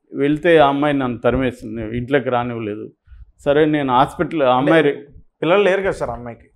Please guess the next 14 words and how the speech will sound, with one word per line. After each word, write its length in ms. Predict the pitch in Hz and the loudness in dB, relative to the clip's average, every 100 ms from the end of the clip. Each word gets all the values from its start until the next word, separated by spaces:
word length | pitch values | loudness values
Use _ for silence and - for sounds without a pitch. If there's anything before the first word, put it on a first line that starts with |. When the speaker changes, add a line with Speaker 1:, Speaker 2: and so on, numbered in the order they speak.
| _ 131 | _ -6
Speaker 1:
అదే 100 | 165 | -2
చెప్తున్నా. 540 | 151 135 156 156 85 - 147 | -2 -4 -4 -4 -6 -10 -6
Speaker 2:
మ్మ్. 220 | 160 139 - - - | -4 -4 -10 -18 -20
Speaker 1:
ఆ, 340 | 123 123 127 120 170 | -12 -10 -8 -2 2
so 280 | 165 151 | 6 8
హాస్పిటల్కి 600 | 143 156 160 185 165 143 | 10 8 6 0 -2 -2
వెళ్ళాను. 280 | 143 135 131 | 2 2 2
ఈ 80 | 131 | 0
అమ్మాయి 260 | 131 147 139 | 0 0 0
రెగ్యులర్గా 520 | 127 143 139 143 131 | 2 2 2 4 2
ఒక 120 | 120 | 4
హాస్పిటల్కి 560 | 123 127 143 123 131 107 | 2 2 -4 -6 -6 -6
తీసుకెళ్ళేవాడు 600 | 120 - 120 110 110 107 | -8 -8 -8 -6 -8 -8
మావాడు. 460 | 107 107 107 101 | -8 -8 -8 -14